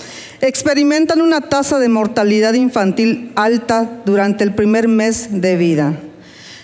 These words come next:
Frecuentemente estas muertes se producen a partir de condiciones médicas tratables, las cuales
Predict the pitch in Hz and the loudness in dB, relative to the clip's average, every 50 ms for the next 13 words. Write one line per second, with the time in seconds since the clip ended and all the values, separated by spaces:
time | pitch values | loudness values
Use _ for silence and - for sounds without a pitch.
0 | - - - 262 269 269 320 339 359 349 320 294 277 262 269 277 277 277 294 285 | -10 -4 -2 -2 0 0 0 -2 0 0 0 0 0 0 0 0 0 -2 -2 -2
1 | - 277 254 233 240 240 240 254 240 - 262 247 247 220 - 220 214 208 214 240 | -2 -4 -2 -2 0 0 -2 -2 -4 -4 -4 -4 -4 -2 -2 0 0 0 0 0
2 | 233 240 247 233 214 208 233 - 190 185 - 240 226 214 220 220 220 208 190 185 | -2 -2 -2 -2 -2 -2 -2 -4 -4 -2 -2 -2 0 0 0 0 0 0 0 0
3 | 175 185 - 226 214 214 214 202 208 202 202 196 208 214 202 196 196 - 196 - | 0 -2 -2 0 0 0 0 2 0 0 0 0 -2 -2 -2 -4 -4 -2 -4 -4
4 | - - - 190 190 190 208 208 202 - - - - - - - - - - 214 | -4 -2 -2 -2 0 0 0 -2 -2 -4 -10 -14 -18 -20 -20 -20 -10 -4 -2 0
5 | 220 220 226 - - 269 269 277 277 285 277 - | 0 -2 -2 -2 -2 0 2 2 2 0 -2 -4